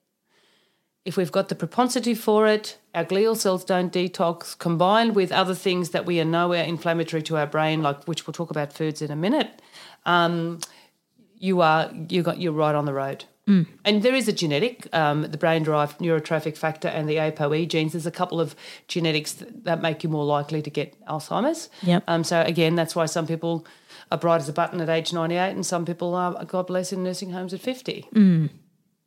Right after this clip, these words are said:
Speaker 1: You know, it's, it sucks, but that's the way it is. Gut issues we've talked about.
Speaker 2: Yeah.
Speaker 1: We've t-, we've talked about till the literal cows come home. I'm gonna share a story with you that happened just recently.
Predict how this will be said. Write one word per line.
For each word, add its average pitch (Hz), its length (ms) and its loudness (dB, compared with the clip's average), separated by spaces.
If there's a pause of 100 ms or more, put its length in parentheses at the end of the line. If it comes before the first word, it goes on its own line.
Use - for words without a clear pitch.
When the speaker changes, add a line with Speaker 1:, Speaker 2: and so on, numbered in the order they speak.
Speaker 1:
You 196 140 -6
know, 226 320 -2
it's, - 320 -12
it 165 80 -20 (460)
sucks, - 320 0
but 208 100 -8
that's 180 200 -4
the - 80 -6
way 170 180 -4
it 165 80 -6
is. 196 320 -6 (480)
Gut 196 180 4
issues 160 340 0
we've 151 140 -4
talked 147 240 -6
about. - 260 -10 (280)
Speaker 2:
Yeah. 180 120 6
Speaker 1:
We've - 60 -4
t-, 202 100 2
we've 190 140 -4
talked 214 220 0
about 165 380 2 (100)
till 165 240 0
the 160 180 -2
literal 156 280 -4
cows 151 280 -6
come 160 180 -6
home. 196 220 -2 (320)
I'm 208 80 0
gonna 330 160 4
share 254 240 2
a 202 60 4
story 180 360 4
with 156 160 -2
you 156 120 2
that 151 160 -2
happened 160 260 -2
just - 220 -4
recently. 160 580 -2